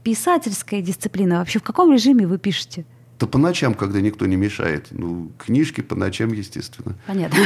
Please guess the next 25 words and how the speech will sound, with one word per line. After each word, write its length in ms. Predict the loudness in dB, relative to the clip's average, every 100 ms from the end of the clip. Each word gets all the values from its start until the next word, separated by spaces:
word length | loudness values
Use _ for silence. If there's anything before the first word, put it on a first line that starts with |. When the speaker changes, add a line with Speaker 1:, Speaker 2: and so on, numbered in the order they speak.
| 2 0
Speaker 1:
<laughs> 220 | 0 0
Speaker 2:
А, 880 | 2 2 2 2 0 0 -2 -2 -6 -12 -18 -16 -14
ну, 480 | -12 -8 -4 -2
собственно 320 | 0 -2 -2 -4
говоря, 260 | -2 -2
падённую 560 | -2 -2 0 2 2 2
работу, 1080 | 2 0 -2 -4 -4 -4 -4 -6 -6 -6 -8
газетную 580 | -6 -2 -2 -2 0 0
работу, 640 | 0 0 -2 -2 -4 -6 -4
ну, 340 | -4 -2 -4 -10 _
к, 400 | -20 -20 _ -8
к 40 |
заказанному 600 | -2 0 2 2 2 0
сроку. 460 | -2 -2 -2 -2 -10 -14 -10
Тут 180 | -6 -4
уж 160 | -4 -4
ритм, 320 | -2 -2 -2 -2
э, 280 | -2 -2 -6 -8
письма 420 | -6 -4 0 2
зависит 560 | 2 0 -2 -4 -8 -6
не 140 | -4
от 160 | -2 -2
меня, 500 | -2 0 0 0 -2 -4
а 180 | -4
от, 260 | -2 -4 -6